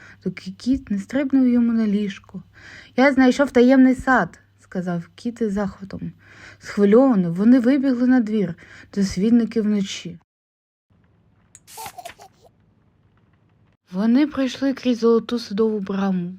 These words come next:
«Подивіться на гарні дерева. Вони йшли гарною гальковою стежкою. Подивіться на барвісті квіти.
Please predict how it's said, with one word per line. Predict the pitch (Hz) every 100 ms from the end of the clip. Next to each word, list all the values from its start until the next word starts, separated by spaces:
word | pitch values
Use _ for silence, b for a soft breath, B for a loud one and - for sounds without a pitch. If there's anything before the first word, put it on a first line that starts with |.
| -
«Подивіться | 214 208 214 294 294 302
на | 294 285
гарні | 294 294 277
дерева. | 277 277 262 202 180 190 b b b b b b -
Вони | 220 240
йшли | 240 - 226 247
гарною | 220 254 254 247 247
гальковою | 226 240 233 233 254 247 247
стежкою. | 240 254 226 196 _ 196 196 - -
Подивіться | 277 302 320 339 330
на | 311 311
барвісті | 311 320 311 302 349
квіти. | 330 302 285 196 202 196